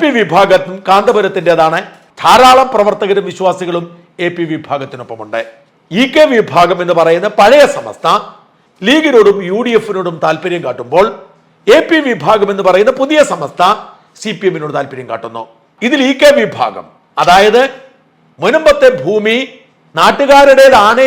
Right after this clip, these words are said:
എന്ന് പറയാൻ യോഗം വിളിച്ച മുസ്ലിം ലീഗ് അടക്കമുള്ള പ്രസ്ഥാനങ്ങളോട് ചേർന്ന് നിൽക്കുന്ന ഇ കെ വിഭാഗത്തിന്റെ നേതാവ് ഇന്ന് വന്ന പ്രസ്താവനയാണ് മുനമ്പത്തേത് വഖഫ് ഭൂമിയാണെന്നാണ്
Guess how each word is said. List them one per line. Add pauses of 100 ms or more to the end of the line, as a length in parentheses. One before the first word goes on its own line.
എന്ന്
പറയാൻ (480)
യോഗം
വിളിച്ച (220)
മുസ്ലിം
ലീഗ്
അടക്കമുള്ള (460)
പ്രസ്ഥാനങ്ങളോട് (100)
ചേർന്ന്
നിൽക്കുന്ന (100)
ഇ
കെ
വിഭാഗത്തിന്റെ
നേതാവ് (520)
ഇന്ന്
വന്ന
പ്രസ്താവനയാണ് (640)
മുനമ്പത്തേത്
വഖഫ്
ഭൂമിയാണെന്നാണ്